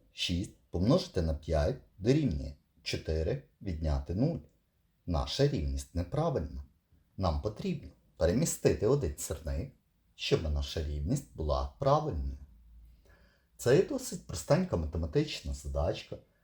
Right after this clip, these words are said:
з якою без проблем справляються як діти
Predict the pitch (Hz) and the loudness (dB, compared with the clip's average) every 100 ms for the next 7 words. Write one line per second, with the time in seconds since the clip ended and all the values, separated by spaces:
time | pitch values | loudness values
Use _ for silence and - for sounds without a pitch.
0 | _ _ - 101 120 170 156 143 139 - | _ _ -10 -6 -2 2 4 2 0 -4
1 | 165 160 107 67 - 85 78 82 76 69 | -6 2 2 2 -4 -6 -2 2 2 0
2 | - - 67 71 101 120 117 117 110 | -4 -8 -4 0 0 -2 -10 -10 -8